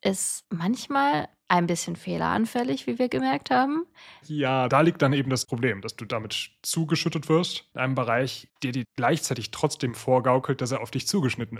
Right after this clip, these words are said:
Speaker 2: ist. Irgendwie,
Speaker 1: Mhm.
Speaker 2: es sollte, zumindest nach Ansicht der Plattform, genau das Richtige für dich sein.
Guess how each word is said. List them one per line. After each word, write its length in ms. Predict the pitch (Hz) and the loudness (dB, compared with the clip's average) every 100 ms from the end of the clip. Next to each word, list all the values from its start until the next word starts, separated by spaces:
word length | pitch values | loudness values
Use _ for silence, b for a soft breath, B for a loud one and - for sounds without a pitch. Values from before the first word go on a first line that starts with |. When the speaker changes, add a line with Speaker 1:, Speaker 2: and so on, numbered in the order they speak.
| - | -12
Speaker 2:
ist. 180 | - 104 | -10 -8
Irgendwie, 420 | 104 110 117 95 | -6 -2 -2 -2
Speaker 1:
Mhm. 120 | - 120 | -6 -8
Speaker 2:
es 140 | - | -4
sollte, 540 | - - 180 165 170 - _ _ - | 2 2 4 2 0 -4 _ _ -14
zumindest 420 | - 113 113 113 | -12 -8 -8 -6
nach 100 | 107 | -6
Ansicht 340 | 120 110 107 | -6 -6 -4
der 60 | 107 | -6
Plattform, 520 | 104 117 - 151 151 | -2 -2 0 2 2
genau 240 | 135 131 127 | 2 2 4
das 180 | 123 - | 2 0
Richtige 300 | 123 143 143 | -4 -4 -4
für 120 | 156 | -2
dich 160 | 156 | 0
sein. 360 | - 147 160 170 | 2 2 2 -2